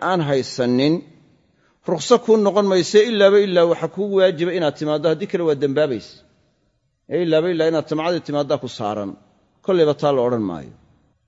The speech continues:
Ee, waxa weeye, maxaamiishaasay culammadu ku xambaareen oo ku tawjiihiyeen. Waa yahay. Bal masalada ku saabsan fardu kifaayihii axaadiista soo socotay inuu eegi doonaa. Xadiiska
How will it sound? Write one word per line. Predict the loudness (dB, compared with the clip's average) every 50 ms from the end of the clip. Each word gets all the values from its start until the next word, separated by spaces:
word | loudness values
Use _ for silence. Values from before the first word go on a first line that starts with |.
| _ _ -4
Ee, | -2 0
waxa | 0 0 0 0
weeye, | 0 0 0 0
maxaamiishaasay | -2 -2 -2 -2 -2 0 -2 -2 -4 -6 -4 -4 -6
culammadu | -6 -4 -4 -4 -4 -6
ku | -8 -10
xambaareen | -10 -8 -6 -4 -4 -4 -2 -4 -6 -6 -8 -12 _ _ _ _
oo | -16 -16
ku | -14 -12
tawjiihiyeen. | -12 -12 -12 -12 -14 -20 -20 -20 -20 -20 -20 _ _ _ _ _ _ _ _ _ _ _ _ _ _ _ _ _ _ _ _
Waa | 4 6 6 6
yahay. | 4 2 0 -4 -8 -16 _ _ _ _ _ _ _ _ _ _ _
Bal | -6 -4 -4
masalada | -4 -2 0 2 2 2 2
ku | 0 -4
saabsan | -4 -2 -4 -2 -4 -6 -8
fardu | -8 -8 -8 -8 -10
kifaayihii | -10 -10 -6 -2 0 0 0 0 0 0 -2 -2
axaadiista | -2 -4 -6 -6 -6 -4 -6 -8 -8 -10 -8
soo | -8 -10 -10
socotay | -8 -8 -10 -10 -10 -8 -8
inuu | -6 -6 -6
eegi | -8 -8
doonaa. | -12 -14 -16 -18 -18 -20 -20 _ _ _ _ _ _ _ _ _ _ _ _ _ _ _ 0
Xadiiska | 2 2 2 0 -2 0 2 4 6